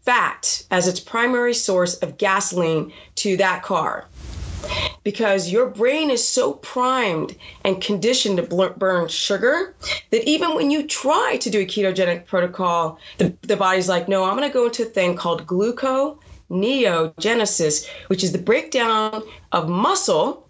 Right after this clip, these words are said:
amino acids, to convert into sugar." And that can be done in three minutes,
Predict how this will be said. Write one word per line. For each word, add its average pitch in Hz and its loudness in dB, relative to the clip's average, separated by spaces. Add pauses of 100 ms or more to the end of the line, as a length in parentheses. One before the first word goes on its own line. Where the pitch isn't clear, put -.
(140)
amino 175 0
acids, 202 -2 (220)
to 254 0
convert 220 0
into 196 -2
sugar." 226 0
And 190 2
that 185 0
can 196 -2
be 185 -2
done 180 2
in 160 0
three 185 0
minutes, 185 -2